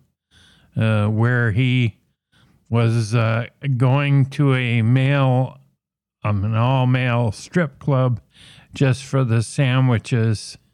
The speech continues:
The way he described it, it was kinda weird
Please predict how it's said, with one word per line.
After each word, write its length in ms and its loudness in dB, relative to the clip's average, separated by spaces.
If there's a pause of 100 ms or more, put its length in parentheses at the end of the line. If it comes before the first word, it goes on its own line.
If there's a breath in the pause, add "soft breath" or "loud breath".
(400)
The 120 4
way 220 2
he 140 2
described 640 0
it, 180 -2
it 140 0
was 200 2
kinda 300 2
weird 440 2